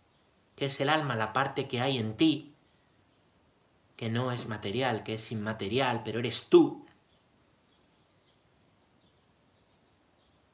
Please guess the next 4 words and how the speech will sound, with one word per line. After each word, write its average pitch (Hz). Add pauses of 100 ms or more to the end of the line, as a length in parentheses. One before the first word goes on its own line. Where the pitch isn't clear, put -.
(920)
Por 120
la 110
fe 160
nosotros 120